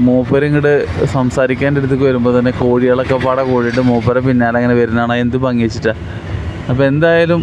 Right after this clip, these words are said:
പ്രാവുകൾ ഭക്ഷണം കഴിക്കുന്ന കാഴ്ചയായിട്ടാണ് നിങ്ങൾ കാണുന്നത്. ഏ, ഓരോ ഭക്ഷണവും നമ്മുടെ ഡ്രില്ലിംഗ് മെഷീൻ മറ്റേ ചുമര് തുളക്കണ മാതിരി അതിവേഗത്തിൽ കഴിക്കുന്ന കാഴ്ചയാണ് കാണുന്നത് കേട്ടോ. അതൊക്കെ കാലിയാക്കിയിട്ട് ഒറ്റയടിക്ക് തന്നെ ആ ഒരു പാത്രം കാലിയാക്കി. ഏ, കുറച്ച് വെള്ളം കുടിച്ച്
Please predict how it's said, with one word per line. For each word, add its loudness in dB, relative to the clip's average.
പ്രാവുകൾ 0
ഭക്ഷണം 0
കഴിക്കുന്ന 0
കാഴ്ചയായിട്ടാണ് 0
നിങ്ങൾ 2
കാണുന്നത്. 0
ഏ, 0
ഓരോ 2
ഭക്ഷണവും 0
നമ്മുടെ 0
ഡ്രില്ലിംഗ് 0
മെഷീൻ 0
മറ്റേ 0
ചുമര് 0
തുളക്കണ 0
മാതിരി 0
അതിവേഗത്തിൽ 0
കഴിക്കുന്ന 0
കാഴ്ചയാണ് 0
കാണുന്നത് -2
കേട്ടോ. -4
അതൊക്കെ -2
കാലിയാക്കിയിട്ട് 0
ഒറ്റയടിക്ക് -2
തന്നെ 0
ആ 0
ഒരു 0
പാത്രം -2
കാലിയാക്കി. 0
ഏ, 0
കുറച്ച് -2
വെള്ളം 0
കുടിച്ച് 0